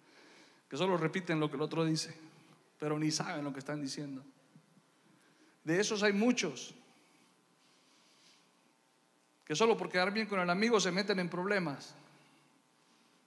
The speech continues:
y dicen cosas que nada que, que ni entienden de lo que están diciendo.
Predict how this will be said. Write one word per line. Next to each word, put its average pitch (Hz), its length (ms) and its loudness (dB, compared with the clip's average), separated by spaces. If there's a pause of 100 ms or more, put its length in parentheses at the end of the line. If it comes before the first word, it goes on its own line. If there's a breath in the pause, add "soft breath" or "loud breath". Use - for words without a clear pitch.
(120)
y 151 80 -2
dicen 196 300 2
cosas 208 380 2
que 151 180 -6
nada 175 420 0
que, 170 200 -6
que 202 180 4
ni 202 160 2
entienden 190 840 0
de 139 80 -4
lo 139 160 -2
que 147 60 -8
están 160 260 -4
diciendo. 151 500 -6